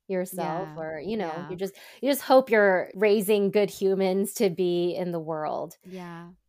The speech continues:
Speaker 1: And I see it in my kids, like, classmates and friends, and it,
Speaker 2: Mm.
Speaker 1: it does make me hopeful.
Speaker 2: Well, where can people find you?
Speaker 1: I'm on Instagram and on TikTok as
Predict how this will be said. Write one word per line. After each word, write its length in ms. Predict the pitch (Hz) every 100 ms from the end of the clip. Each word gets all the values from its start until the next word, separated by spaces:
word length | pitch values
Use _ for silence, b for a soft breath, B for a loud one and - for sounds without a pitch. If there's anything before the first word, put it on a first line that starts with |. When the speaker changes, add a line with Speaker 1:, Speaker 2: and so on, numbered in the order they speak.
| _ _ _
Speaker 1:
And 120 | 214 262
I 100 | 294
see 260 | - 277
it 120 | 359 190
in 220 | 202 190
my 240 | 185 180 165
kids, 400 | 190 170 156 -
like, 200 | 160 -
classmates 840 | - 170 165 170 156 160 - -
and 180 | 170 160
friends, 580 | - 160 160 208 202 196
and 200 | 185 180
it, 140 | 175
Speaker 2:
Mm. 120 | 180 _ -
Speaker 1:
it 140 | 170
does 200 | 175 165 -
make 140 | 160 -
me 80 | 170
hopeful. 720 | - - - - - - 190 _ _ _ _ 220
Speaker 2:
Well, 480 | 208 190 180 208 -
where 500 | 208 208 214 247 294
can 440 | - 302 277 262
people 320 | 254 247 - 214
find 380 | - 180 196 -
you? 320 | 69 170 208 - -
Speaker 1:
I'm 220 | 208 220
on 180 | 214 208
Instagram 840 | 196 202 - 240 240 240 247 247 -
and 480 | 190 196 196 208 208
on 200 | 190 190
TikTok 720 | - 185 - 180 170 175 208 -
as 540 | 165 165 160 160 160